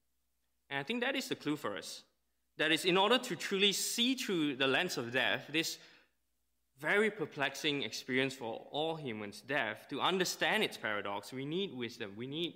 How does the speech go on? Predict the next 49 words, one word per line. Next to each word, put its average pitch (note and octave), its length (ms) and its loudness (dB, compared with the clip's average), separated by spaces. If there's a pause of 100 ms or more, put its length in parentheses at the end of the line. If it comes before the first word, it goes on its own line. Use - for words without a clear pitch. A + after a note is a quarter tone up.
(200)
God's E3+ 380 -4
wisdom. G2 400 -10 (1000)
And D#3+ 140 0
what D#3 140 6
is C3 100 0
God's C#3+ 320 2
wisdom, D3 340 2
you C#3 80 4
may C3+ 160 4
ask? C#3+ 340 2
You C#3 120 0
guessed C3+ 340 0
it, A#2+ 120 4
we A#2 120 -2
gotta A#2 180 2
keep - 400 -6 (140)
reading. G2+ 420 -8 (440)
And A#2 80 -20
so C3 80 0
we B2+ 80 4
come A#3+ 220 4
to F3 80 0
the C#3+ 100 4
last A2+ 260 4
section, G#2+ 440 -4 (340)
verse C3+ 140 -8
ten D#3+ 140 0
to C3+ 60 2
twelve. G2 400 -4 (760)
I'm A#2+ 80 -8
gonna E3+ 200 4
read C#3+ 180 2
these C3 140 0
verses A2 420 0
so - 120 -4
you A2 120 -4
can G#2 180 -4
feel A#2+ 360 -2
the A2 100 -8
full C#3+ 280 -2
impact G#2+ 340 -4
of F#2+ 100 -12
them G2 160 -4
and F#2+ 100 -8
how G#2+ 180 -2
it G2 140 -6
implies, A#2+ 720 0
I G2+ 60 0
think, G2+ 260 -6